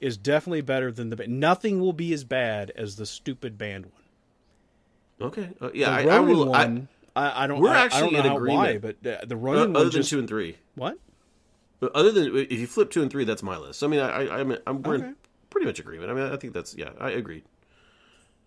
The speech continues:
Speaker 2: Um, I, I thought, I thought this one had some really cool anime marks though. Like I, I felt like, um, uh, you know, helmet guy shooting from the top of the cliff was pretty good.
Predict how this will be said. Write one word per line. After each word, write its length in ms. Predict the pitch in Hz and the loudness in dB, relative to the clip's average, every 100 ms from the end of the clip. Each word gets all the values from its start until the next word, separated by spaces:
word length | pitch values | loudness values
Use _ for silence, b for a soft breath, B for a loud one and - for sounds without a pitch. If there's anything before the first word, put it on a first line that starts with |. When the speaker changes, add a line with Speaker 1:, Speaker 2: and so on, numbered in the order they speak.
| _ | _
Speaker 2:
Um, 320 | - 113 104 - | -4 -2 -2 -2
I, 220 | 160 143 | -2 0
I 20 | |
thought, 380 | 165 - 220 226 | -2 -2 -4 -4
I 80 | 151 | -6
thought 340 | 165 202 202 - | -8 -6 -6 -4
this 200 | 190 185 | -4 -2
one 120 | 175 | -2
had 200 | 165 139 | -2 -2
some 160 | 151 | -2
really 160 | 143 147 | -2 -2
cool 320 | 135 147 131 | -2 -2 -2
anime 260 | 120 131 127 | -2 -2 -2
marks 300 | 127 131 - | -2 -4 -8
though. 140 | 85 | -10
Like 120 | 82 107 | -8 -6
I, 120 | 98 | -4
I 40 | |
felt 180 | 120 120 | -4 -2
like, 200 | 120 113 | -2 -2
um, 400 | 113 98 87 85 - b b b b b b - | -2 -4 -6 -10 -16 b b b b b b -8
uh, 320 | 104 92 90 - - | -4 -2 -4 -8 -6
you 100 | 117 | -4
know, 60 | |
helmet 260 | 98 131 127 | -2 0 0
guy 180 | 117 117 | 0 0
shooting 280 | - 120 117 | -2 -6 -6
from 120 | 110 | -8
the 60 | |
top 200 | 101 104 | -4 -4
of 20 | 98 | -6
the 60 | |
cliff 320 | 95 101 92 | -8 -6 -6
was 80 | - | -10
pretty 180 | - 87 | -12 -12
good. 380 | 82 87 85 | -10 -10 -10